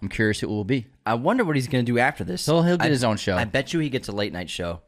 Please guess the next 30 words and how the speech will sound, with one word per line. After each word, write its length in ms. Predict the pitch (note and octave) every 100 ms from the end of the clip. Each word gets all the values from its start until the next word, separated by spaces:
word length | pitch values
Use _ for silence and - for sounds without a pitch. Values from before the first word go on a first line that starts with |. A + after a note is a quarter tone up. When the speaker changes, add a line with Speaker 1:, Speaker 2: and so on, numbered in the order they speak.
| _ _ _ -
Speaker 1:
He 100 | G3
could, 140 | G#3+
Speaker 2:
Not 100 | A#2+
Speaker 1:
he 60 | B2+
Speaker 2:
on 100 | B2+
Comedy 280 | B2+ A2
Central. 440 | G#2+ G#2 - F#2 E2
Speaker 1:
I 140 | C#3 D3
think 160 | F#3
so 140 | - A#2+
too. 260 | - A2 F#2+
He's 160 | C3+
definitely 260 | C3 D3 B2
gonna 160 | A2
have 160 | G2 F#2
a, 200 | F#2 F2+ -
his 160 | G#2+ G#2
own 100 | F#2
show. 360 | - F#2 G#2 - _ _ _ _ _ _ _ _ _ -
Speaker 2:
I 40 | C3
could 120 | C3+
see 160 | D3
him 140 | C3 A2+
doing 180 | A2 G#2
Speaker 1:
He's 100 | D3+
Speaker 2:
one. 80 | C3
Speaker 1:
great 160 | E3+
at 120 | A#2+
it. 80 | F#2+
Speaker 2:
Yeah, 220 | A2 F#2+